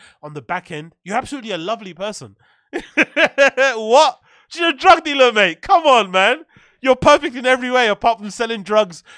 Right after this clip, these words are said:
to people who are in the worst position possible, leading them down to addiction and, you know, <laughs> destroying families.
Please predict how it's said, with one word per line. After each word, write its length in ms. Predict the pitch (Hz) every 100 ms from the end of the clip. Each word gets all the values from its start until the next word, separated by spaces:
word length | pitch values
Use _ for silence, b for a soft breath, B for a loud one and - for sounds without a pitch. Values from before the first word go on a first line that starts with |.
| B
to 120 | 220
people 340 | - 269 196 226
who 80 |
are 40 | 220
in 80 | 196
the 60 |
worst 280 | 180 196 196
position 320 | 208 196 220
possible, 520 | 180 202 202 190 196 b b
leading 200 | 170 226
them 120 | 208
down 200 | 202 208
to 120 | -
addiction 640 | 170 156 214 175 220 202 202 b b _
and, 320 | 151 147 139 _
you 100 | 202
know, 280 | 202 190 139 196 -
<laughs> 2250 | 294 - - 285 - 240 262 277 233 254 254 294 - - - 269 _ 285 285 262 294 320 B B 190
destroying 580 | 233 - 233 233 285 226
families. 580 | 226 233 233 240 262